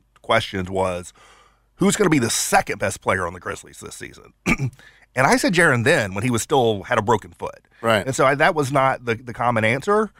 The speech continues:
Speaker 1: Um, but I just, you know, I, I, since day one, I've been a believer in that two-way impact and the meaning of his defense. And so, yeah.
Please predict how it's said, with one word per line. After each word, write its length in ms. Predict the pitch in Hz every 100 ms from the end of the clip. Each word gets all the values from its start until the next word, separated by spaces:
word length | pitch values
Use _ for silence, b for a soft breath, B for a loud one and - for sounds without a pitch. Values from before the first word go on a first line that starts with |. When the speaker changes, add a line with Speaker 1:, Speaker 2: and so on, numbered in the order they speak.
| b b b -
Speaker 1:
Um, 360 | 139 143 135 131
but 260 | 131 147 -
I 120 | 127
just, 260 | 151 143 - _ _
you 100 | 151
know, 300 | 131 110 104 -
I, 120 | 113 107
I, 120 | 120 104
since 240 | 151 139
day 120 | 156
one, 220 | 127 135
I've 100 | 107
been 120 | 101 104
a 80 |
believer 440 | 95 98 104 101 101
in 60 |
that 160 | 95 -
two-way 300 | 113 95 98
impact 420 | 104 101 85 87
and 100 | 101
the 60 | 95
meaning 480 | 98 113 113 107 92
of 120 | 92
his 120 | 87
defense. 640 | 90 92 - 50 - - -
And 160 | 90
so, 340 | - 80 60 101 _ _
yeah. 200 | 92 -